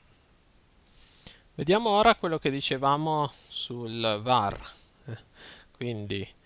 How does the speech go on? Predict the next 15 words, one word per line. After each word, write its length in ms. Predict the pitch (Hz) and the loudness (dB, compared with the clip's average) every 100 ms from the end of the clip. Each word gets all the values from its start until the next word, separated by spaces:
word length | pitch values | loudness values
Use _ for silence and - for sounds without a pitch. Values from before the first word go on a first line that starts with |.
| - - _ _ | -20 -20 _ _
questo 320 | - 104 - 110 | -8 -6 -6 -8
comportamento 1120 | 113 113 123 - 113 110 120 - 113 113 107 - _ _ | -8 -8 -8 -6 -6 -6 -8 -6 -4 -4 -4 -12 _ _
di, 560 | 113 104 101 101 98 110 - - | -10 -6 -4 -4 -6 -12 -18 -10
eh, 320 | 104 98 98 - | -6 -6 -6 -14
scope 760 | - - - 139 - - 160 170 | -16 -12 -8 -8 -10 -10 -8 -8
e 180 | - 110 | -4 -4
hoisting. 760 | 95 101 - - 110 104 104 110 _ _ _ _ _ _ - - - - _ _ _ _ _ _ _ _ _ | -2 -8 -10 -12 -12 -8 -10 -10 _ _ _ _ _ _ -20 -20 -16 -18 _ _ _ _ _ _ _ _ _
Ehm, 480 | 151 127 131 131 131 - - | 0 4 4 0 -6 -18 -12
se 160 | - 170 | -4 2
noi 160 | 240 | 4
avessimo 480 | 247 147 151 139 123 | 6 4 2 0 -4
scritto 720 | - - 120 107 _ 101 95 - - - _ _ - _ | -2 -2 0 -2 _ -8 -8 -12 -20 -20 _ _ -20 _
quindi 500 | - 98 95 104 - _ _ - _ - _ _ _ _ _ _ _ _ _ _ _ - | -14 -14 -14 -18 -20 _ _ -20 _ -20 _ _ _ _ _ _ _ _ _ _ _ 2
var 440 | 120 110 104 - - | 6 8 6 2 -6
anziché 640 | 127 113 131 - 131 139 | -4 -4 -6 0 0 0